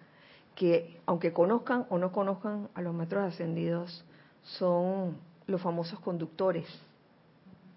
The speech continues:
de luz. ¿Mm? Hay conductores conscientes y conductores inconscientes también. Hay personas, yo me he topado con personas que no tienen conocimiento de los maestros ascendidos,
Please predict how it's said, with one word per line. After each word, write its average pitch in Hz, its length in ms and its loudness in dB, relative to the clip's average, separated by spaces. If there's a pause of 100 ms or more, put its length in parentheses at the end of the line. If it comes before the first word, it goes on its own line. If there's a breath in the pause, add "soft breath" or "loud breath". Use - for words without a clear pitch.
(680)
de 175 180 0
luz. 170 520 -2 (720)
¿Mm? 226 120 -4 (240)
Hay 190 120 6
conductores 202 540 2
conscientes 202 560 2
y - 20 2
conductores 180 580 -2 (100)
inconscientes 170 840 -4
también. 156 520 -8 (520 loud breath)
Hay 190 120 4
personas, 220 680 4 (200)
yo 196 120 4
me 220 80 4
he 220 40 2
topado 214 400 6
con 190 120 -4
personas 185 520 0
que - 300 -4 (420 loud breath)
no 180 140 2
tienen 202 360 2
conocimiento 170 580 0
de 208 60 4
los 180 140 2
maestros 175 280 -2
ascendidos, 170 640 0